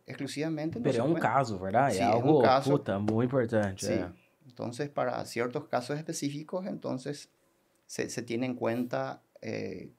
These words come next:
Speaker 1: para qué caso de repente se va a,
Speaker 2: Mm.
Speaker 1: a erogar esa, eh, ese monto, ¿verdad?
Speaker 2: Sí. Y ahí los casos más importantes serían donde están más
Speaker 1: Y,
Speaker 2: media.
Speaker 1: e-, eso es el, el tema, y, y esa es la percepción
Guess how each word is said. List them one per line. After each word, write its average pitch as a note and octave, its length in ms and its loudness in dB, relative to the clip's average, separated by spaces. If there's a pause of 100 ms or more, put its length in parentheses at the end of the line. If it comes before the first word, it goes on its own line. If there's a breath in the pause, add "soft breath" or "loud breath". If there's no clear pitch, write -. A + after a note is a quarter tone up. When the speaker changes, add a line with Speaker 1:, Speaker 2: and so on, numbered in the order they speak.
(220)
Speaker 1:
para G#2+ 200 -6
qué B2+ 120 -8
caso C3+ 320 -2
de A#2+ 100 0
repente A2 440 -4
se G#2+ 140 -10
va G2 180 -8
a, G2 360 -8 (140)
Speaker 2:
Mm. A#2 360 -4
Speaker 1:
a A2 140 2
erogar G#2 520 -2
esa, F#2+ 640 -8 (160)
eh, - 500 -20
ese - 200 -12
monto, G2 380 -4
¿verdad? F2+ 200 -16 (400)
Speaker 2:
Sí. F#2+ 340 -6 (600)
Y G2 140 -4
ahí F#2+ 180 -2
los A#2+ 240 -2
casos G#2+ 280 -2
más G#2 180 0
importantes A2+ 520 -2
serían A#2 240 0
donde A2+ 220 0
están A2+ 260 -2
más A2 240 2
Speaker 1:
Y, - 100 -6
Speaker 2:
media. G2+ 380 0
Speaker 1:
e-, A2 220 -4
eso B2 320 -8
es F2+ 120 -12
el, F2 280 -14
el F2+ 160 -10
tema, F2+ 420 -10
y, E2 440 -10
y - 40 -8
esa A#2 180 -8
es G#2 100 -12
la G2+ 120 -10
percepción A2 680 -8